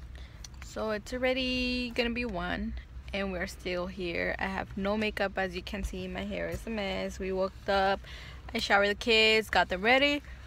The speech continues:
<sighs> and we head over here. And right now we're gonna go home. I'm gonna get ready 'cause we have a birthday party to go to. It's my little cousin's first birthday. We're gonna go there for a little bit.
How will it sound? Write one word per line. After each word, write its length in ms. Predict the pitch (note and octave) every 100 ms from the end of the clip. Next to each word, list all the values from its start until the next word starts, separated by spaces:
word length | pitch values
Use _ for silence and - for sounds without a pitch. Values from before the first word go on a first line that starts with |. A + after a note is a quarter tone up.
| -
<sighs> 800 | - - - - - - - -
and 520 | G4 F4+ D#4+ B3 G#3+ B3 - - - - - - -
we 80 | G#3+
head 240 | G#3+ A3 G#3
over 160 | G3+
here. 380 | G#3 A3+ G3 F#3 - - - - - -
And 460 | G3+ G3 F#3+ F#3+
right 160 | F#3+ F#3+
now 140 | F#3+
we're 100 | F#3+
gonna 200 | F#3 F3+
go 200 | F3 E3+
home. 400 | F#3 G3 D4 F4 F#4 - - -
I'm 80 | G3+
gonna 160 | F#3 F#3+ - - -
get 180 | G#3 -
ready 360 | G#3 A#3 C4+
'cause 340 | C4 A#3+ G3 F#3+
we 120 | G3
have 200 | G#3 F#3+
a 60 | F#3
birthday 380 | F3+ F#3+ -
party 280 | F3+ G#3 F#3+
to 140 | F3+ G3+
go 120 | G3
to. 300 | G3+ A#3+ B3 B3 - - -
It's 160 | F#3+ -
my 260 | F#3+ F#3
little 280 | F#3 F#3 F3
cousin's 580 | - A#3+ A3 A3 G#3+ G#3+
first 440 | - A3 G#3+ - - -
birthday. 640 | B3 C#4+ - A#3+ A#3+ B3+ - - - -
We're 80 | G#3+
gonna 160 | A3
go 140 | G3+ G#3
there 160 | A#3+
for 140 | B3+ D4
a 60 |
little 240 | C#4 A#3+ A#3+
bit. 380 | B3 B3+ -